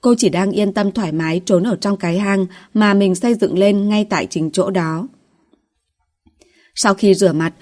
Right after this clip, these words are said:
bôi chút kem đánh răng lên đôi môi sưng đỏ, cô mới kéo dép lê đi mở vali tìm mặt nạ. Lúc này, điện thoại của cô vang lên, là Ngôn Cẩn gọi video cho cô.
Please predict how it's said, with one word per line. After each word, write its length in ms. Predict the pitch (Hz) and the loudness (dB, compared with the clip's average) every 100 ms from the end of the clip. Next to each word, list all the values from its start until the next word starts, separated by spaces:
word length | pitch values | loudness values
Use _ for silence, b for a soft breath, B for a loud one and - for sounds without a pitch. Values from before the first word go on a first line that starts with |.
| B | B
bôi 200 | 202 208 | 0 2
chút 160 | 202 285 | 2 0
kem 160 | 226 196 | 0 0
đánh 160 | 170 | -2
răng 280 | 170 202 196 | -2 -2 0
lên 140 | 196 | 0
đôi 140 | 196 202 | 2 0
môi 200 | 202 202 | 0 0
sưng 220 | - 220 | 0 0
đỏ, 300 | 208 180 143 b b b | 0 -2 -4 b b b
cô 120 | 233 | 2
mới 160 | 202 180 | 4 4
kéo 200 | 175 160 | 0 -2
dép 220 | 262 262 | -2 2
lê 220 | 202 190 | 4 4
đi 160 | 196 214 | 4 2
mở 200 | 208 - | 0 0
vali 320 | 190 190 202 | 0 2 2
tìm 240 | 196 180 147 | 2 0 0
mặt 140 | 147 | -4
nạ. 280 | 156 151 123 _ _ _ _ _ _ _ - | -4 -4 -6 _ _ _ _ _ _ _ 2
Lúc 200 | 285 269 | 4 4
này, 280 | 175 156 - B | 0 -2 -6 B
điện 200 | 208 196 | 0 2
thoại 160 | 208 151 | 0 -2
của 160 | 185 | -2
cô 240 | 156 202 202 | -2 -2 0
vang 260 | 202 196 | 0 0
lên, 260 | 190 190 185 180 B B | 4 4 2 -4 B B
là 180 | 220 202 | 0 2
Ngôn 240 | 226 240 | 2 0
Cẩn 240 | 233 175 135 | 0 -2 -2
gọi 220 | 170 120 | -2 0
video 280 | 196 202 202 | 2 2 2
cho 200 | 196 190 | 0 -2
cô. 440 | 196 190 185 180 | 2 4 4 2